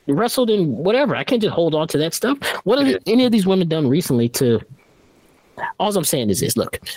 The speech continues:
Speaker 1: this is a perfect time for a star to arise. And I, I said all that crap just to say this. Look,
Speaker 2: Okay.
Speaker 1: this girl is ten and two. Is that the rankings? Is that, is that, is that her?
Speaker 2: We're
Speaker 1: She's
Speaker 2: talking about,
Speaker 1: ten and two.
Speaker 2: uh,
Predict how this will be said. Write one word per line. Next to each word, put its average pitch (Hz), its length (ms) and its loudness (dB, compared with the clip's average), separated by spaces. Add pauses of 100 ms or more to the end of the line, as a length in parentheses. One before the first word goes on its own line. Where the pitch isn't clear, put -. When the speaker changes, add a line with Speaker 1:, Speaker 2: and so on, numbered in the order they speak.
Speaker 1:
this 208 100 2
is 180 80 -2
a 180 60 0
perfect 202 540 -4
time 139 480 0 (240)
for 123 220 -2
a - 20 0
star 147 340 -2
to 143 200 -2
arise. 92 560 -2 (280)
And 147 100 -2
I, 160 180 0
I - 20 0
said 175 180 0
all 220 200 2
that 214 120 2
crap 156 260 -4
just 160 180 -2
to - 40 -2
say 151 140 2
this. 95 280 -2
Look, - 240 -4 (220)
Speaker 2:
Okay. 85 160 -4 (260)
Speaker 1:
this 196 140 0
girl 180 480 0 (840)
is 123 220 -2 (240)
ten 226 240 2
and 233 120 2
two. 269 240 2 (220)
Is 135 140 0
that 180 120 -2
the 190 60 0
rankings? 202 360 0 (280)
Is 131 100 0
that, 165 140 -4
is 131 160 -2
that, 151 240 -4
is 139 80 0
that 151 100 0
her? 156 300 -2 (2000)
Speaker 2:
We're 120 80 -2
Speaker 1:
She's 135 140 -2
Speaker 2:
talking 107 80 -4
about, 101 40 0
Speaker 1:
ten - 100 0
and 170 360 0
two. - 80 -
Speaker 2:
uh, - 60 -14